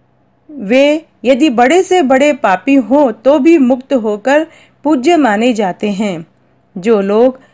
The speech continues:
कार्तिक में स्नान, जागरण, दीपदान तथा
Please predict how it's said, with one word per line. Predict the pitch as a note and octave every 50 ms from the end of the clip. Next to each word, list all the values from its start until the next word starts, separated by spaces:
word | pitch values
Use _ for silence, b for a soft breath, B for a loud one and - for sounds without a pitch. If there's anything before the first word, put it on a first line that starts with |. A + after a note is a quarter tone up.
| b b b
कार्तिक | - A#3+ A#3+ B3 A#3+ A#3 - F#4 F#4+ F#4
में | E4+ F4 F4+ - - C4
स्नान, | - - - B3 B3+ B3 B3+ C4 C4+ C#4+ D4 C4+
जागरण, | F#3+ G#3+ G3+ F#3+ G3 G3+ G3+ B3 C4 C#4 D4 D4 C#4 G#3+
दीपदान | G#3+ A#3 B3+ C4+ G#3+ F#3 F3 G#3+ G#3 G#3 A3+ A#3+ B3+ C4
तथा | - G#3+ - - - G#3+ G#3+ G#3+